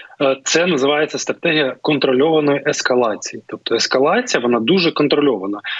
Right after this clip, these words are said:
Багато було аналогії про там, е, коли там в кастрюлі, е, там можна варити, да, там овочі, і на,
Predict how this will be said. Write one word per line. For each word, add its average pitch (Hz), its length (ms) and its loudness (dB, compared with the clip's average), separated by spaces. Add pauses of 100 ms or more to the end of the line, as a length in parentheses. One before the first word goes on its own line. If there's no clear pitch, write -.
(140)
Багато 151 300 0
було 127 300 2
аналогії 170 560 2
про 123 240 -2
там, 110 300 -8
е, 110 460 0
коли 120 260 2
там 104 180 -2
в - 80 -8
кастрюлі, 196 640 2
е, 107 480 0
там - 120 -20 (280)
можна 113 380 -2
варити, 107 640 0
да, 131 160 2
там 151 180 -2
овочі, 151 560 2 (320)
і 120 140 2
на, 131 260 0